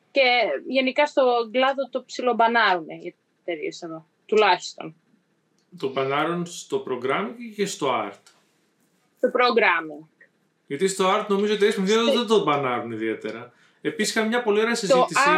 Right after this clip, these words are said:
Speaker 1: art.
Speaker 2: Βγάλαμε σήμερα που μιλάμε ένα βίντεο στο άλλο κανάλι, στο Retro Games Couple,
Speaker 1: Μμμ.
Speaker 2: που μιλάγαμε με έναν τύπο που κάνει συγγραφή παιχνιδιών, Έλληνα.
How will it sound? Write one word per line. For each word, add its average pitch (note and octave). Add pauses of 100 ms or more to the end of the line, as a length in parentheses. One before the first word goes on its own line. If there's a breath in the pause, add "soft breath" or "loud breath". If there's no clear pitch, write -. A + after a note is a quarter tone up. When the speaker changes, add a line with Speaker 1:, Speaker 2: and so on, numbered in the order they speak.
Speaker 1:
art. -
Speaker 2:
Βγάλαμε F3+
σήμερα E3+
που C#3
μιλάμε C#3+
ένα C3+
βίντεο B2
στο A2
άλλο C3
κανάλι, G2+
στο A2
Retro A2+
Games A2
Couple, D3 (540)
Speaker 1:
Μμμ. G3+ (140)
Speaker 2:
που D3
μιλάγαμε E3+
με G3
έναν G3
τύπο G#3
που -
κάνει G#3
συγγραφή F3
παιχνιδιών, G#2
Έλληνα. F#2+